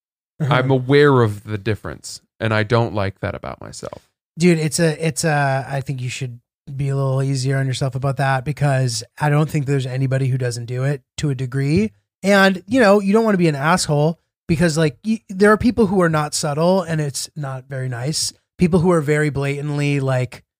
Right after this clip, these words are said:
Speaker 1: or it's even worse if you're really nice to people who are above you, but you're not nice to people below you, and
Speaker 2: But
Speaker 1: you're
Speaker 2: that,
Speaker 1: not like that.
Speaker 2: I'm not like
Speaker 1: I
Speaker 2: that.
Speaker 1: know, I know.
Speaker 2: I know I'm not like that. I don't worry about that,
Speaker 1: So I'm
Speaker 2: fortunately.
Speaker 1: saying, dude, I don't think that there's a single person who doesn't do that, no matter how big of a shot you are.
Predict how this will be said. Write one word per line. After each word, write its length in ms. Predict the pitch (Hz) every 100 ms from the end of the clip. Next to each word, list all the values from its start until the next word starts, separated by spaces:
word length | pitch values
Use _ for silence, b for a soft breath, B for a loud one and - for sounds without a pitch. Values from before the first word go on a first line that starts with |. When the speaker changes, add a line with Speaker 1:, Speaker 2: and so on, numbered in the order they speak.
| _ _ _ _ _ _ _ _ -
Speaker 1:
or 220 | 214 240
it's 160 | -
even 220 | 233 214 196
worse 260 | 214 -
if 120 | 180
you're 120 | 175 160
really 300 | 165 175 170
nice 180 | 160
to 80 | -
people 220 | 170 147 147
who 80 | 151
are 60 |
above 260 | 143 139 135
you, 140 | 156
but 120 | 147
you're 140 | 147 139
not 240 | 135 123
nice 200 | 123 127
to 80 | -
people 240 | 135 127 117
below 260 | 123 117
you, 240 | 139 170 196
and 120 | 160
Speaker 2:
But 80 | 165
Speaker 1:
you're 80 | 196
Speaker 2:
that, 60 | 190
Speaker 1:
not 120 | 175
like 200 | 208 214
that. 100 | 143
Speaker 2:
I'm 140 | 151 170
not 180 | 170
like 180 | 151 127
Speaker 1:
I 60 | 165
Speaker 2:
that. 40 | 196
Speaker 1:
know, 200 | 196 117
I 80 | 160
know. 120 | 131
Speaker 2:
I 40 | 135
know 220 | 156 156
I'm 80 | 135
not 180 | 120
like 220 | 101 104 -
that. 300 | 82 65 -
I 60 | 120
don't 220 | 139 151
worry 240 | 139 131
about 300 | 123 110 98
that, 240 | 95 80 -
Speaker 1:
So 80 | 214
I'm 40 |
Speaker 2:
fortunately. 380 | - 220 196 202
Speaker 1:
saying, 200 | 71 -
dude, 100 | -
I 140 | - 196
don't 200 | 226 -
think 180 | 226
that 100 | 185
there's 180 | 175 175
a 60 | 151
single 300 | - 156 143
person 360 | 139 135 143
who 160 | 135 135
doesn't 320 | 131 127 131
do 160 | 131 135
that, 300 | 151 165 - _ -
no 200 | 165 156
matter 300 | 151 151 147
how 360 | - 143 151
big 540 | 139 127 143 139 131 131 _
of 200 | 170 143
a 20 |
shot 300 | 131 139 135
you 160 | 135 127
are. 400 | 127 143 175